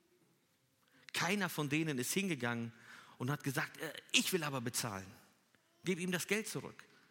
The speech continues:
Keiner. Sie haben es angenommen, der Preis war bezahlt. Sie konnten einfach rausgehen, sie mussten nicht mehr bezahlen. Das Verrückte ist, dass wir Menschen aber häufig genau das tun. Der Preis ist bezahlt und doch wollen wir versuchen,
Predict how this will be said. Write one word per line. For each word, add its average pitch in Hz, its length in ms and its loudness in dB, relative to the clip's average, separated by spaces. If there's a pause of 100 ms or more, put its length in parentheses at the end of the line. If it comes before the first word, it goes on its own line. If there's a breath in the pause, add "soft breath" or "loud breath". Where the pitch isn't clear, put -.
(460 soft breath)
Keiner. 147 340 -4 (840)
Sie 110 180 -4
haben 127 140 0
es - 120 -6
angenommen, 135 360 -2
der 117 80 2
Preis 147 360 -2
war 139 80 -2
bezahlt. 156 460 -4 (160 loud breath)
Sie 123 140 -2
konnten 139 320 -2
einfach 135 320 0
rausgehen, 127 420 0
sie 113 80 -4
mussten 131 420 -2 (220 loud breath)
nicht 131 260 0
mehr 120 100 -2
bezahlen. 104 500 -4 (760 loud breath)
Das 135 160 4
Verrückte 175 400 4
ist, 151 140 0
dass 139 140 0
wir 147 80 4
Menschen 160 360 2
aber 139 180 -2 (240 loud breath)
häufig 180 380 4
genau 185 380 4
das 170 280 0
tun. 131 340 2 (280 loud breath)
Der 160 100 10
Preis 214 440 4
ist 180 200 0
bezahlt 180 460 4
und 170 220 4
doch 233 240 4
wollen 196 320 4
wir 170 160 4 (220 loud breath)
versuchen, 180 580 4